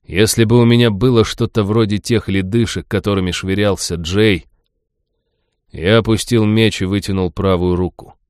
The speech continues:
Боль всё ещё таилась где-то в костях, но я больше не боялся выпустить её наружу. Джаду полыхнуло на кончиках пальцев и устремилось вперёд. Сжимавшего нож дикаря отбросило назад, будто бы я толкнул его раскрытой ладонью.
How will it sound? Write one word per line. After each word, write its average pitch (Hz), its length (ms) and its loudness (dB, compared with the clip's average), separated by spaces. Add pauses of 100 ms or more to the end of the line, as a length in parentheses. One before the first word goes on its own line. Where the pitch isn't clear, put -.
(580)
Боль 127 320 2
всё - 240 0
ещё 120 280 0
таилась 110 540 2
где-то 98 360 -2
в - 100 -16
костях, 101 580 -2
но 87 140 -4
я 87 160 0
больше 95 380 -6
не 90 80 -4
боялся 92 560 -2
выпустить 87 580 -8
её 82 220 -6
наружу. 82 560 -6 (760)
Джаду 117 560 2
полыхнуло 120 680 0
на 113 140 0
кончиках 110 600 -4
пальцев 107 500 0
и 107 40 -2
устремилось 104 680 -2
вперёд. - 680 -2 (460)
Сжимавшего 120 720 2
нож 123 240 2
дикаря 117 400 2
отбросило 113 640 0
назад, 113 480 2
будто 107 320 -4
бы 110 160 0
я 117 140 4
толкнул 127 520 0
его 110 220 0
раскрытой 110 500 0
ладонью. 110 540 2